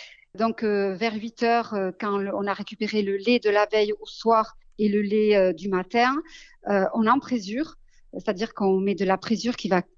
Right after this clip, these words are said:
qui va coaguler le lait, c'est-à-dire va le rendre de l'état liquide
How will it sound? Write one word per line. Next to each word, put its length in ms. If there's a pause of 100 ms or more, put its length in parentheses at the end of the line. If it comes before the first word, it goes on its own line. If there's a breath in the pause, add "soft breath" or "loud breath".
(180)
qui 140
va 120
coaguler 640
le 100
lait, 220
c'est-à-dire 400
va 100
le 100
rendre 380 (380 loud breath)
de 200
l'état 580
liquide 560